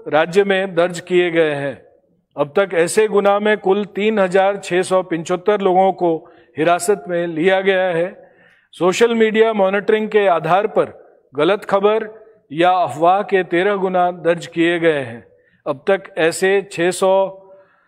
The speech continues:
सत्तावन गुना में कुल एक हजार तीन सौ इकसठ लोगों को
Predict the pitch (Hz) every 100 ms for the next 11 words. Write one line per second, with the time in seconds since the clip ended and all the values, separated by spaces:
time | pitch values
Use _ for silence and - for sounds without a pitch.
0 | _ _ - 160 - 190 226 226 214 202
1 | 208 208 214 208 185 185 - 196 196 202
2 | 185 190 185 190 - 175 190 180 190 165
3 | 160 - 214 185 180 180 175 165 160 -